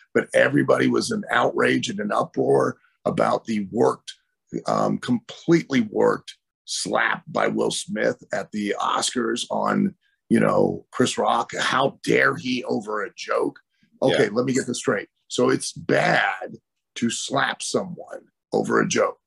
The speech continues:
Speaker 1: but it's okay to destroy Kevin Hart's career over a joke he told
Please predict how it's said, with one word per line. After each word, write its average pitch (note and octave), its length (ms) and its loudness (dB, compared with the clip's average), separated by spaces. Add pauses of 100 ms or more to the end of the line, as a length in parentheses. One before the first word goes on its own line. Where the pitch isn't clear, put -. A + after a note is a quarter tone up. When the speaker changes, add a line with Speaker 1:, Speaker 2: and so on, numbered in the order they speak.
(140)
Speaker 1:
but B2+ 120 4
it's C#3 200 4
okay A#2+ 840 2
to A#2 100 -2
destroy B2+ 640 0
Kevin A#2 300 0
Hart's D3+ 440 0
career G#2+ 500 -2
over A2+ 240 2
a G#2 80 -4
joke B2 300 2
he B2+ 120 2
told A#2+ 440 2